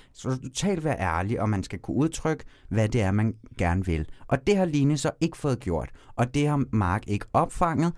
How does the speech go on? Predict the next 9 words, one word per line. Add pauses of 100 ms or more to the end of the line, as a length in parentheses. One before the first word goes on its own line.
(300)
og
derfor
så
har
der
gået
noget
galt
der.